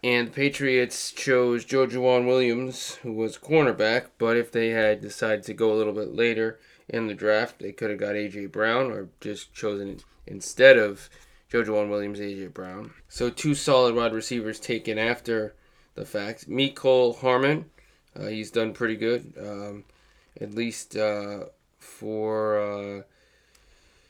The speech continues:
right now. So, uh, better than, um, definitely better than, um, the wide receiver, N'Keal Harry. D K Metcalf was the sixty-fourth pick.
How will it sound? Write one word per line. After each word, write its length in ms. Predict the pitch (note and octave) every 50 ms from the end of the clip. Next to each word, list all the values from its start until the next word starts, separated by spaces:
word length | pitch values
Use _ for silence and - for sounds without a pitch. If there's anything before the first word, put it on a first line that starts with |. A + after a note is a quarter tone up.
| _ _ _ _ _ _ _ _ _ _ _ _ -
right 240 | - - B2+ B2+ B2+
now. 360 | C3+ C3+ C#3 D3+ F3 F#3+ E3+ - - - - - - - - - -
So, 400 | - - A#2+ A2+ A2 A2 G#2+ G#2+
uh, 320 | G#2+ G#2 G#2 G#2 F#2+ D2+ - - - _ _ _ _ _ _ - _
better 320 | B2+ C3 C3 B2+ B2+ B2
than, 340 | A#2 A#2+ A#2+ A#2+ A#2+ A#2+ A#2
um, 540 | A#2 A#2 A#2 A2+ A2+ A2+ A2 A2+ A2+ A2 - _ _ - _ _ _ _ _ _ - _ _ _ _ - _ - _ -
definitely 460 | - D3 D3 D3+ D3+ D3 - G2+ A#2 G#2
better 340 | G2+ A2+ G#2+ F#2+ G2 F#2+
than, 300 | F#2 G2 G2 F#2+ F#2+ F#2+
um, 340 | G2 F#2+ F#2+ F#2+ F#2 F#2+ - _ _ _ _ _ _ _ _ _ _ _ _ _
the 80 | - -
wide 220 | A2+ A2 A2 G2
receiver, 360 | G#2 - - A#2 A2+ G2 G2+
N'Keal 340 | G2 G2 - - A2+ G#2+ G#2
Harry. 260 | G#2+ G2+ G2 G2+ A#2
D 160 | - C3+ C3+
K 160 | C3+ E3 E3 D#3
Metcalf 500 | D3+ D#3+ D#3 D#3 - D#3+ C#3 C#3+ C#3 -
was 120 | C#3 A#2+
the 60 | A2+
sixty-fourth 1120 | - - C#3+ C#3+ - - C#3+ C#3 C3 - - - - D3+ E3 E3+ D#3+ - - - - _ - _ _ _ _ _ _
pick. 520 | - - - E3+ D3+ D3 D3 - - -